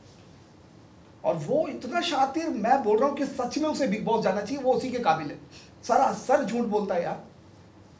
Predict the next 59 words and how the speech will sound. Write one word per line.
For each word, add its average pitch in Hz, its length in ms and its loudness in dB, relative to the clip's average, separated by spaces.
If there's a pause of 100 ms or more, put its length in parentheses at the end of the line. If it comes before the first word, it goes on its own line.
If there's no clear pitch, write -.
(140)
मेरे 233 200 2
जज्बातों 247 420 4
के 254 60 2
साथ 233 180 -2
में 254 120 -2
खेल 226 100 0
रहा 214 120 -2
है। - 100 -10 (1160)
मैंने 220 140 2
उनको 277 140 2
बोला, 254 180 8
"कल 262 160 2
मुझे 254 220 -2
मौका 262 320 4
दो 262 120 0
please, 240 220 -4
मैं 247 120 -2
उसे 247 120 -2
call 214 240 4
करता 226 240 -2
हूँ 220 80 -2
यार, 240 140 0
जैसे 233 180 0
उसने 240 180 -4
मुझे 208 220 -2
किया 175 200 0
था।" 131 220 -8 (800)
कि 233 60 -8
तू 285 120 -2
झूठ 233 300 2
क्यों 339 120 -2
बोल 311 140 2
रहा 214 140 0
है? - 280 -12 (760)
यहाँ 202 220 0
से 254 120 0
अभी 254 140 2
एक 226 80 -4
मैम 190 240 0
का, 233 160 -2
अ, 180 240 0
बहुत - 320 -6
सारे 226 180 -2
सवाल 190 360 0
थे 233 120 -2 (540)
और 190 140 2
मैं 196 280 2
जानता 190 340 2
हूँ 202 160 0
कि 233 80 -4
वो 196 300 2
सवाल 180 500 2
गौरव 202 680 2
सक्सेना 170 600 -4
ने 160 120 -4
इंटरव्यू 175 460 -6
में 180 140 -6
नहीं 190 280 -6
बोले। 170 280 -4